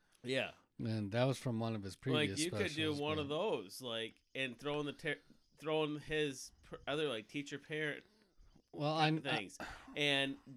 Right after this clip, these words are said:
Speaker 1: throwing, like, being the dad for the week, and how bad he's fucking up.
Speaker 2: I mean, I, he said if this movie does well,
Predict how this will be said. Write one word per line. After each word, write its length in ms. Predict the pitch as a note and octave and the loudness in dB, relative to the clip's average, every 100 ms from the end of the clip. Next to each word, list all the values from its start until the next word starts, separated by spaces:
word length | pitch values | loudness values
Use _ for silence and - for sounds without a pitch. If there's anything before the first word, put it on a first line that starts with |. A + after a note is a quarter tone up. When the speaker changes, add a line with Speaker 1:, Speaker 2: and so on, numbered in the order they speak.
| - | -8
Speaker 1:
throwing, 300 | D#3+ D3+ D3+ D3 | 0 2 2 2
like, 280 | C#3+ C#3 | 0 0
being 280 | C3 D3+ D3 | 0 -2 0
the 100 | B2 | -4
dad 640 | G2 - C3 C#3+ C3+ A2 A2 - | -6 -4 0 4 4 4 0 -8
for 160 | B2 | -8
the 100 | A2+ | -6
week, 480 | A2 C#3+ B2+ - - - - - _ - | -2 -2 -2 -6 -18 -20 -20 -20 _ -2
and 220 | B2 A#2+ C3+ | -2 -2 -2
how 160 | C#3+ | -2
bad 340 | A2 B2 C#3 C3 | 0 2 2 2
he's 240 | G#2 G2+ - | -2 -8 -4
fucking 400 | C#3+ C3 B2 A#2+ | -4 -4 -6 -8
up. 240 | D3 A#2+ - - - - - - | -8 -10 -14 -12 -12 -14 -20 -6
Speaker 2:
I 120 | D3 D#3+ | 2 4
mean, 420 | D#3+ D3+ D3 C3+ C3+ - | 6 6 6 2 -6 -4
I, 180 | C3+ C#3 - - - C#3+ B2 | -4 -4 -8 -20 -14 -4 4
he 160 | F#3 | 4
said 480 | E3+ - G3+ D#3 B2+ | 6 8 10 10 6
if 340 | C3 C3 - - | 4 4 4 2
this 260 | E3 - | 4 6
movie 300 | D3 D#3 D3 | 6 8 6
does 320 | C3 C3+ B2 | 6 6 4
well, 540 | G#2+ C3 A2+ F#2 G#2 | 4 6 6 4 -2